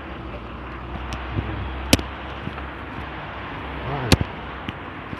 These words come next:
Security, it looks easy. It could be easy depending on who you are. But for me, I'm not trying to get myself hurt. I'm trying to do my job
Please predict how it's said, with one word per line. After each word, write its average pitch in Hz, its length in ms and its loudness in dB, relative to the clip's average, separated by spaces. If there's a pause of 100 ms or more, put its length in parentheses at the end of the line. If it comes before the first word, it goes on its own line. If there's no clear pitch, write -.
(120)
Security, 160 600 4 (100)
it 113 100 2
looks - 340 0
easy. 180 540 6 (2000)
It 180 100 6
could 151 140 6
be 139 120 2 (160)
easy 165 180 2
depending 156 360 4
on 135 160 4
who 147 100 4 (120)
you 156 180 6
are. 160 280 6 (2250)
But 113 200 2 (960)
for 123 100 0 (100)
me, 165 240 6
I'm 135 380 6
not 135 180 2
trying 123 300 0
to - 100 -2
get 131 100 -2
myself 127 420 0
hurt. 175 280 6
I'm - 880 0
trying 135 220 4
to - 60 8
do 190 80 12
my 175 160 6
job 156 380 4